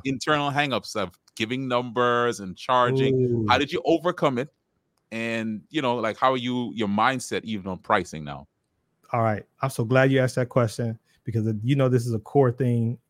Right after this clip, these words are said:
Speaker 2: just in your platform, Monetize Your Ministry.
Speaker 1: Yeah.
Speaker 2: We struggle. We struggle with asking for money.
Speaker 1: That's right.
Speaker 2: And Lord knows I struggle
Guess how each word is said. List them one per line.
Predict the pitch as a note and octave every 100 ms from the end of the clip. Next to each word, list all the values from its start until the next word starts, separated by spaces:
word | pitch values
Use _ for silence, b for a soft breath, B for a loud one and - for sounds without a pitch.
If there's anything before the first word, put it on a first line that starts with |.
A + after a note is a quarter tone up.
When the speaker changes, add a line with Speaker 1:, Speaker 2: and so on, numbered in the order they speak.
| _ _
Speaker 2:
just | B2 -
in | A#2+
your | A#2
platform, | - A#2+ - A#2+ G#2
Monetize | A#2 A#2+ C3 A#2+
Your | A2+
Ministry. | A#2 A#2 A2 A#2 G#2+ - _ _ _ -
Speaker 1:
Yeah. | E2+
Speaker 2:
We | B2
struggle. | - - E3 D#3 E3 D#3+ D3 C#3+ C3 A#2 A2
We | C3
struggle | B2 - C#3+ C3+ D3 C#3+ C#3+
with | C#3 C3 -
asking | B2 B2+ G#2+ - C3 B2+
for | - C#3 B2
money. | A#2+ A#2+ C3 C3 B2 A#2+ A2+ G#2 - -
Speaker 1:
That's | D2 -
right. | E2 B2
Speaker 2:
And | A#2+ A#2+ A#2+ - - C3
Lord | C3 D#3 D#3+
knows | D#3+ D#3+
I | C3+ D3 D3+
struggle | - - E3 D#3+ D3+ D#3